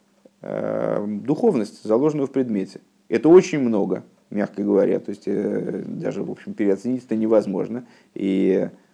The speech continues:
ну, для меня это, скажем, какие-то еще далекие горизонты, и к которым надо еще стремиться. Но Ребе здесь показывает следующую задачу. То есть вот эти размышления, э, которые мы провели в прошлый раз,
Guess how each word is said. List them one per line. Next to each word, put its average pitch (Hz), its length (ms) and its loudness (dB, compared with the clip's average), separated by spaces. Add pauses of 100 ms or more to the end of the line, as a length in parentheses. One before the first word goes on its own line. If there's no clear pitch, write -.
(160)
ну, 101 180 -4
для 98 160 0
меня 101 260 0
это, 95 140 -4
скажем, 92 320 -10
какие-то 85 380 -10
еще 85 180 -8
далекие 98 420 0
горизонты, 98 580 0
и 98 340 -4
к - 280 -10
которым 98 320 -2
надо 98 180 -2
еще 98 160 -6
стремиться. 104 540 -4 (300)
Но 131 460 4 (180)
Ребе 120 320 6
здесь 143 180 2
показывает 143 680 2
следующую 156 560 2
задачу. 95 440 -2 (1300)
То - 60 0
есть 95 100 -4
вот 110 160 2
эти 185 180 6
размышления, 123 920 2 (320)
э, 104 160 2
которые 120 440 4
мы 120 140 2
провели 120 440 2
в 117 100 -4
прошлый 135 420 0
раз, 233 380 -2